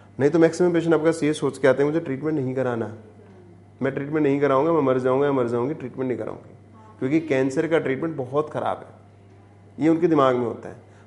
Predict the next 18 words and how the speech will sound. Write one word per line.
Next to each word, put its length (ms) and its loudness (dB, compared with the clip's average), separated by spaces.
तो 60 -6
सबसे 260 -2
पहले 160 4
तो 100 -2
वो 80 0
ठीक 200 -4
करना 160 0
है 80 -2
आपको। 260 -10
इतनी 240 2
conversation 500 4
के 80 4
बाद 160 6
फिर 160 4
आप 80 6
उससे 140 0
discuss 360 -2
करो। 300 -6